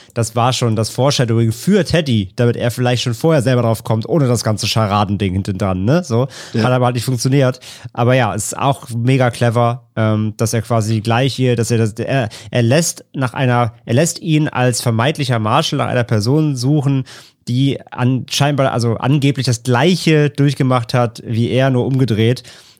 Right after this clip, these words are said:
Speaker 1: um ihn auf die richtige Fährte zu locken oder in seinen Geist, äh,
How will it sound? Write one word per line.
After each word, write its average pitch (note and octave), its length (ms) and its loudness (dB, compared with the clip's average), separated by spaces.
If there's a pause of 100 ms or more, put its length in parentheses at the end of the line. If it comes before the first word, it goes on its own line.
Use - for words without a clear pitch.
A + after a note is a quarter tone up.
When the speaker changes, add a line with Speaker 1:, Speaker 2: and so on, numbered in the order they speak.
Speaker 1:
um B2 140 -4
ihn B2+ 160 0
auf G#2+ 80 -2
die B2 80 0
richtige A#2 300 0
Fährte A#2+ 260 0
zu A2 140 -4
locken G#2+ 340 -2
oder G#2+ 160 0
in A2+ 80 0
seinen A2+ 300 2
Geist, B2 640 -2
äh, G#2 440 0